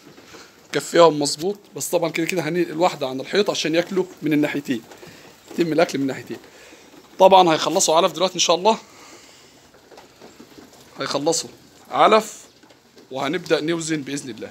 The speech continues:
نبقى كده وزننا بعد الغنم ما فطرت. اتفرج الحمد لله كلهم بالكامل مرصوصين، مفيش حاجة مش لاقية مكان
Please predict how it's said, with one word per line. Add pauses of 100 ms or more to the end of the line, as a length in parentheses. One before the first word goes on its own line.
نبقى
كده
وزننا (340)
بعد (380)
الغنم (220)
ما
فطرت. (340)
اتفرج
الحمد
لله (540)
كلهم
بالكامل
مرصوصين، (680)
مفيش
حاجة (420)
مش
لاقية
مكان